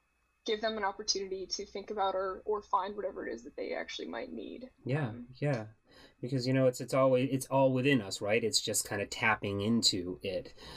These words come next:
Speaker 2: And I think it's really cool to see, um,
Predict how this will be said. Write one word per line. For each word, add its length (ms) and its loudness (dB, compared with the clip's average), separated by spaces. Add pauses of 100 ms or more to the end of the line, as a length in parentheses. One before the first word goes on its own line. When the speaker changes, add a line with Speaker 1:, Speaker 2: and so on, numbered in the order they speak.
(200)
Speaker 2:
And 260 0
I 200 2
think 180 2
it's 140 0
really 220 4
cool 320 2
to 480 0 (100)
see, 640 6 (680)
um, 640 -2